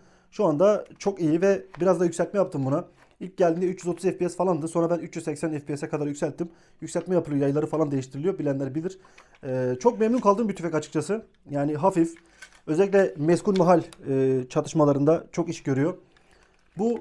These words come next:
bu şekilde. Bunun ayrıca iki de yedek şarjörü var. Şu şekilde. Her biri iki yüz, e, mermi alıyor. Toplamda altı yüz mermilik bir ekipman. Bir diğer silahım Delta Armory R on beş Classic Charlie isimli tüfeğim.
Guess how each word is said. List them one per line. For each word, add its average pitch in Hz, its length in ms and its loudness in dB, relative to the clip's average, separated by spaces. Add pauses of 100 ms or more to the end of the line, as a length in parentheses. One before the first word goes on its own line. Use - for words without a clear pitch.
(120)
bu 208 80 -2
şekilde. 165 500 -2
Bunun 220 140 -2
ayrıca 202 520 2 (120)
iki 202 200 -8
de 214 280 2
yedek 180 240 0
şarjörü 170 340 2
var. 151 140 0 (240)
Şu - 180 -6
şekilde. 165 520 0 (400)
Her 202 240 6
biri 214 120 2
iki 208 200 -2
yüz, 208 280 0
e, 131 480 0 (280)
mermi 143 340 2
alıyor. 170 360 4 (200)
Toplamda 190 680 2
altı 175 280 6
yüz 190 100 0
mermilik 147 520 -2 (500)
bir 202 280 -2
ekipman. 180 420 -2
Bir 233 140 -4
diğer 233 140 6
silahım 196 520 2
Delta 190 380 0
Armory 190 320 4
R 180 240 2
on 170 120 0
beş 190 280 -4
Classic 147 360 -4
Charlie 165 460 0
isimli 131 280 -8
tüfeğim. 123 340 -6